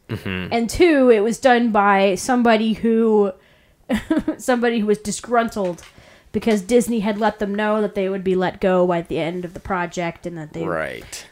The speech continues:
Speaker 2: And, uh, the guy who did it wasn't actually even working for Disney.
Speaker 1: Yeah, he was a commissioned <clears throat> artist.
Speaker 2: Yeah, he was just doing, uh, promotion art. And, uh, he had done the castle before, like, that castle appeared on, like, original posters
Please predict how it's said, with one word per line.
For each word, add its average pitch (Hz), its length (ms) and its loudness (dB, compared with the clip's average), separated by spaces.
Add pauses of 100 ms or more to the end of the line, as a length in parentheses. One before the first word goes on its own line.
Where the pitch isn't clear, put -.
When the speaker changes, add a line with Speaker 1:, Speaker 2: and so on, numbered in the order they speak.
Speaker 2:
And, 180 280 -4
uh, 170 280 -4
the 247 80 0
guy 415 220 6
who 381 120 10
did 220 220 4
it 214 240 2
wasn't 208 340 2
actually 202 400 -4
even 190 240 -4
working 185 380 -2
for 320 120 -2
Disney. 330 420 -2 (300)
Speaker 1:
Yeah, 113 540 -4
he 104 80 -6
was 107 180 -6
a 95 140 -2
commissioned - 500 2
<clears throat> 110 120 0
artist. 95 320 -6
Speaker 2:
Yeah, 254 180 6
he 302 160 4
was 349 180 2
just 320 200 -2
doing, 254 280 2
uh, 208 360 0
promotion 220 420 -4
art. - 260 -2 (440)
And, 277 340 4
uh, 254 140 10
he 392 420 0
had 269 400 4 (400)
done 269 320 4
the 214 120 0
castle 240 580 2
before, 214 880 4 (220)
like, 226 140 4
that 320 200 2
castle 262 400 0
appeared 226 400 0
on, 175 300 0
like, 151 340 -6
original 196 400 -6
posters 269 920 0